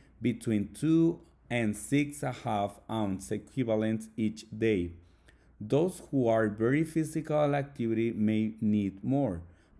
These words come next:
Most Americans eat enough food from this group, but they need to make leaner and more varied selections of this food. Recommend daily amounts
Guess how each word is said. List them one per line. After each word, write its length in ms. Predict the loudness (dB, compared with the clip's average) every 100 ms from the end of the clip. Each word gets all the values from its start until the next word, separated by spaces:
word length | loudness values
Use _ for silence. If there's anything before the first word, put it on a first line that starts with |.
| -20 -20 -20 -20 _ -4
Most 460 | 2 4 4 2 0
Americans 760 | 2 4 4 4 0 0 0 2
eat 280 | 2 0 -2
enough 680 | 0 2 4 4 2 0 -2
food 320 | 0 2 2
from 280 | 0 0 0
this 160 | -2
group, 380 | -2 0 0 -2 -12 -20 -4
but 260 | 0 0 2
they 160 | 2
need 340 | 4 4 2 0
to 100 | 2
make 460 | 4 4 0 -4 -8
leaner 600 | -2 2 2 2 0 -2 -8 -8
and 240 | 0 2 4
more 280 | 2 2
varied 540 | 0 0 0 0 -2 -4
selections 960 | -2 0 0 -2 -4 -2 0 0 -2 -12 -20 -20 -20 -4
of 280 | 0 0 0
this 240 | 0 0
food. 400 | -4 0 0 -2 -10 -20 -6
Recommend 580 | -2 -2 -2 -2 0
daily 480 | 0 2 2 0 -2 -2
amounts 680 | -2 0 0 -2 -4 -8